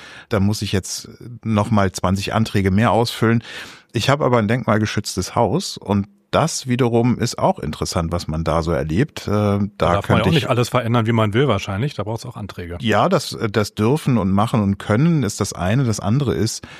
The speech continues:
Speaker 1: wenn man dann die Nachweise darüber führt, wie man's ausgeführt hat, da wird's richtig spannend. Und da hab ich momentan ganz schön viel zu tun.
Speaker 2: Und da geht's dir wahrscheinlich wie vielen anderen auch, die auch, ähm,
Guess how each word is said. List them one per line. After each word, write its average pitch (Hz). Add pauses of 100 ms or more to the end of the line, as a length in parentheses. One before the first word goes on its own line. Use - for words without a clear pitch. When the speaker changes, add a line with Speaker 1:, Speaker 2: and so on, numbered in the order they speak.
(260)
Speaker 1:
wenn 101
man 101
dann 95
die 92
Nachweise 90
darüber 85
führt, 87
wie 120
man's 117
ausgeführt -
hat, -
da 95
wird's 76
richtig -
spannend. -
Und 87
da 92
hab 87
ich -
momentan 85
ganz 80
schön 78
viel -
zu -
tun. - (960)
Speaker 2:
Und 123
da 107
geht's 107
dir 107
wahrscheinlich 110
wie 113
vielen 120
anderen 113
auch, 127
die 120
auch, 123
ähm, 120